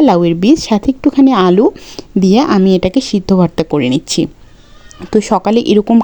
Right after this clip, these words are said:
খাবার হলে তার সাথে আর কিছু লাগে বলেন? যদিও ভরপেট খাবার আসলে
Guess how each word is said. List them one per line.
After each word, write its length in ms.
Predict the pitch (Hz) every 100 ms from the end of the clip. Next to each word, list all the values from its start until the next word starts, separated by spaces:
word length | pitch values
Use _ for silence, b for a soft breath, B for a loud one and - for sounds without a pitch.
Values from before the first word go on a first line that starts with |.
| -
খাবার 240 | 185 190 208
হলে 180 | 196 196 B B B -
তার 140 | 208 202
সাথে 180 | 220 - 202
আর 80 | 190
কিছু 200 | 202 - 220 175
লাগে 200 | 165 170 170
বলেন? 220 | 160 233 B B B 214
যদিও 280 | 208 190 208 196
ভরপেট 360 | 196 180 180 190 -
খাবার 260 | 208 196 208 202
আসলে 240 | - 214